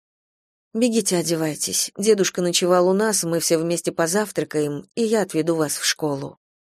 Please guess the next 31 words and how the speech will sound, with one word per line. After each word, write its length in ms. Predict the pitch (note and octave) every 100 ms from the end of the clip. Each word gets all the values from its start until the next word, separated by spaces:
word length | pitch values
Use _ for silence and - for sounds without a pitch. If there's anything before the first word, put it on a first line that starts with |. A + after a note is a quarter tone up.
| _ -
«Мы 140 | D4
не 80 | D4+
хотим 340 | E4 D#4 D4
туда 300 | B3+ A3+ A3
идти», 460 | G#3 - G#3 F#3+ - _
заявила 520 | D#3 F3+ F3 E3+ D#3+
Пенелопа. 800 | D3+ E3 F3 E3+ D3 - C#3 C3+ _ _ _
«Мы 120 | C#4
хотим 280 | E4+ E4 D#4
остаться 400 | C#4+ D4 D4 C#4
с 100 | C4
тобой». 520 | C#4 C4+ A#3 E3+ - _ _ _ _ _ _
Я 200 | F#3+ G3+
села 280 | G3+ A#3 A3
и 120 | F3
оперлась 440 | E3+ F3 F3 F#3 D#3+
затылком 540 | E3+ F3 F#3+ F3 D#3+
о 60 | D#3+
спинку 380 | - F3 D#3+ D3+
кровати. 720 | F3 F3+ E3 C#3 - D#3 - _ _ _ _ _ _ _ _ _ _
Они 220 | A3+ A#3+
подползли 640 | A3+ G3 A3 G#3 G3 G#3
ближе 460 | G3 G#3+ B3 F3+ F3
и 20 |
вцепились 640 | E3+ F#3 F3+ G#3+ F#3 -
в 60 | E3+
меня, 340 | F3 F3 G3
продолжая 540 | F#3+ D#3+ E3 D#3 F3 D#3+
смотреть 500 | E3 D#3+ D#3+ D#3 D#3
в 100 | D#3+
упор. 440 | D#3 E3 C#3+ -